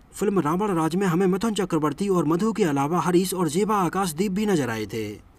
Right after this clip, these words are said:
लेकिन इंटरेस्टिंग बात यह है कि फिल्म रावण राज की जब पूरी शूटिंग कंप्लीट हो गई और ये फिल्म पूरी बनकर कंप्लीट हो गई, तब इसके बाद में हरीश कुमार और सेवा बख्तियार के सीन्स को फिल्म में ऐड किया गया था।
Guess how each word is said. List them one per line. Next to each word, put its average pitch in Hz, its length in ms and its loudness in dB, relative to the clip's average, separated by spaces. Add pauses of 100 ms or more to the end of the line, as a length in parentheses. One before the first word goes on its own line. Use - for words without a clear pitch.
(280)
लेकिन 175 240 0
इंटरेस्टिंग 170 500 -2
बात 147 200 -2
यह 185 220 2
है 202 80 2
कि 214 120 -4
फिल्म 196 260 0
रावण 175 360 2
राज 175 200 0
की 202 100 -2
जब 175 180 2
पूरी 233 240 0
शूटिंग 202 320 2
कंप्लीट 143 340 2
हो 175 140 2
गई 185 160 4
और 180 180 4
ये 214 140 0
फिल्म 226 300 0
पूरी 233 260 0
बनकर 202 320 0
कंप्लीट 139 380 0
हो 160 120 2
गई, 175 260 2 (340)
तब 135 120 -4
इसके 175 240 0
बाद 143 260 -2
में 175 120 2
हरीश 165 320 2
कुमार 156 260 0
और 170 160 0
सेवा 226 280 0
बख्तियार 165 500 0
के 190 120 0
सीन्स 226 320 0
को 233 120 4
फिल्म 220 340 0
में 220 100 0
ऐड 196 240 -2
किया 139 220 0
गया 110 240 0
था। 104 380 -10